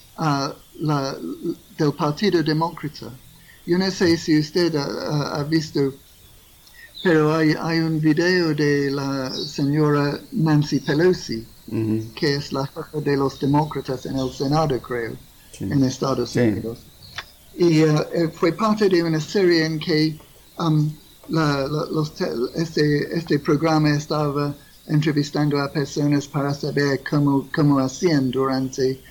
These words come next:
Speaker 1: el cierre, eh, ahí en Estados Unidos. En el caso de Nancy Pelosi, ella llevó las cámaras a su cocina y les enseñó que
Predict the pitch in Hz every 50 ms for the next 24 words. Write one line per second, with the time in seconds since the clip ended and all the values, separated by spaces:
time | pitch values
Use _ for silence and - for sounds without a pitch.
0 | - - - - 139 139 131 - - 208 196 185 160 123 104 - - - - -
1 | - - - 139 131 - - 135 131 123 120 120 117 - - 127 120 117 110 104
2 | - - - 120 58 57 - - - - - - - - - - - - - -
3 | 196 190 208 208 214 208 - 214 185 170 156 - 180 147 160 156 151 151 156 151
4 | 151 - 160 147 - 160 - 143 151 160 160 - - - 107 101 113 143 156 -
5 | - - - - - - - - - - - 170 180 190 190 185 175 170 175 165
6 | 160 156 160 165 170 190 196 190 185 170 156 - - - 185 165 160 151 147 143
7 | 147 147 - 147 143 - - 160 151 151 - 151 135 - - 185 175 165 156 117
8 | - 117 139 147 - - - - - - - - - - - - - - - -
9 | - - - 175 170 165 156 160 165 165 160 - 175 165 170 165 160 - - 160
10 | 160 165 165 165 170 165 165 165 165 165 - - - - - - - - - -
11 | - - - - - - - 180 156 160 160 160 165 - -